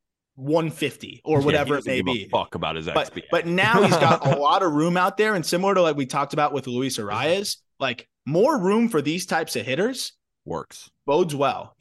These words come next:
Speaker 1: Maybe he doesn't hit as many home runs. That's fine. He'll hit three twenty. Um, and I think Xander Bogaerts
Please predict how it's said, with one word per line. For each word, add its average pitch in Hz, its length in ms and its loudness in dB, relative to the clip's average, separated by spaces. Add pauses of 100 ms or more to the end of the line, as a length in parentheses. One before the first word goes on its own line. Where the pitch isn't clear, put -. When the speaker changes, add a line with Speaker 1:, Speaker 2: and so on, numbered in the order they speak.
Speaker 1:
Maybe 170 340 -2
he 190 60 -2
doesn't 180 200 0
hit 180 60 0
as 170 100 -2
many 175 160 -2
home 160 220 -2
runs. 160 280 -2
That's 139 220 -4
fine. 139 240 -2
He'll 113 120 -6
hit 120 160 -8
three 127 180 -10
twenty. 107 400 -14 (240)
Um, 131 200 -2
and 165 100 -2
I 170 60 0
think 190 180 0
Xander 160 220 0
Bogaerts 143 460 0